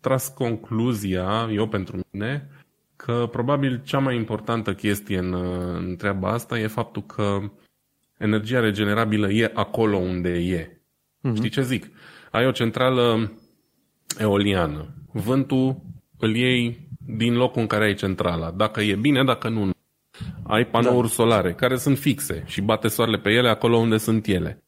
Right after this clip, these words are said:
Speaker 2: Mhm.
Speaker 1: Uh, ai o centrală, um, din asta, hidroenergetică, pe un râu. Da? Nu trebuie să miști nimic. Pe când, dacă ai o centrală pe cărbune sau una pe gaz sau una pe, uh,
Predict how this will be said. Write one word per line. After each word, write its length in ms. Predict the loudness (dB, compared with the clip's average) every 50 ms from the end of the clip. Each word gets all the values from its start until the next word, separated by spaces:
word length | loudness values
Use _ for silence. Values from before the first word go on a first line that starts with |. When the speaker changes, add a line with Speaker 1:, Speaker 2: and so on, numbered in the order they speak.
| _ _ -6
Speaker 2:
Mhm. 240 | -6 -4 -2 -2 0
Speaker 1:
Uh, 260 | 2 2 2 4 4
ai 160 | 4 2 2
o 40 | 2
centrală, 800 | 2 0 0 0 2 2 2 2 4 4 2 2 2 0 -2 -4 -10 _ _ _ _ _ _
um, 680 | -2 0 2 2 4 2 2 2 2 2 0 0 -2 -6 -8 -14 -20 -20 _ _ -10 -2
din 160 | 2 2 4
asta, 280 | 4 2 2 0 0 0
hidroenergetică, 840 | 0 0 0 2 2 4 4 2 2 2 0 0 0 -2 -6 -4
pe 120 | -2 0 0
un 180 | 2 2 2
râu. 320 | 4 4 2 2 0 -2 -10 -20 -20 -20 _ _ _
Da? 320 | _ -10 -4 0 0 0 0
Nu 120 | 0 0
trebuie 240 | -2 -2 0 0 -2
să 140 | 0 0 2
miști 420 | 2 2 4 4 2 2 2 2 2
nimic. 400 | 2 2 2 0 -2 -6 -10 -10
Pe 120 | -6 -6 -6
când, 480 | -2 0 2 2 4 4 2 0 -2 -8 -18 -20 -20 _ _
dacă 240 | -6 -6 -4 -2 0
ai 120 | 2 2 4
o 60 | 2
centrală 520 | 2 2 0 0 0 2 2 2 2 2 0
pe 240 | 0 -2 -4 -4 -4 -14 _ _ -6
cărbune 600 | -2 -2 0 0 -2 -2 0 2 2 2 2 2
sau 340 | 0 -2 -4 -2 -2 0 0
una 220 | 0 0 0 -2
pe 420 | -2 -2 -2 -2 -2 -4 -6 -8 -10 -16 -20 _ _
gaz 540 | -12 -6 -2 0 2 2 2 2 0 -2 -8
sau 380 | -10 -10 -8 -4 -2 0 2 2
una 200 | 2 2 0 -2
pe, 480 | -2 -2 0 0 0 0 -2 -4 -6 -8 _ _ _ _ _ _
uh, 540 | -2 0 2 2 2 2 2 0 -2 -4